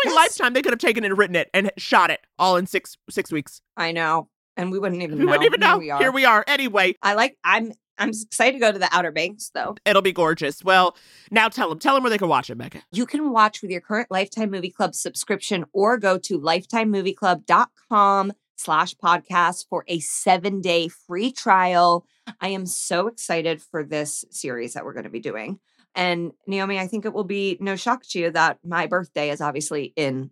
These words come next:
Speaker 1: Black History Month.
Speaker 2: Absolutely does not shock me.
Speaker 1: <laughs>
Speaker 2: Absolutely does not shock me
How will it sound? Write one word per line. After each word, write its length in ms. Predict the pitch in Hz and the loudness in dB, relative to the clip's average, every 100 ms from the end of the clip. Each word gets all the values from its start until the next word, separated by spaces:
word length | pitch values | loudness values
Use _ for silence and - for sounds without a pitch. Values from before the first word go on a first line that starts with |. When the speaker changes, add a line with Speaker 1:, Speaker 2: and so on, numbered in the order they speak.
| _ | _
Speaker 1:
Black 200 | - - | -10 -8
History 280 | 110 - - | -14 -16 -14
Month. 300 | 139 185 - - | -12 -14 -16 0
Speaker 2:
Absolutely 600 | 233 - - 190 165 151 | 0 0 -2 -2 0 -4
does 160 | 139 147 | -4 -4
not 140 | 135 | -4
shock 240 | - 135 143 | -4 -6 -6
me. 180 | 120 - 466 | -6 0 4
Speaker 1:
<laughs> 160 | 415 - | 4 4
Speaker 2:
Absolutely 380 | 196 - 214 262 | 2 0 0 0
does 120 | 175 | 0
not 100 | 160 | -2
shock 240 | - 147 | -4 -4
me 240 | 160 135 | -6 -8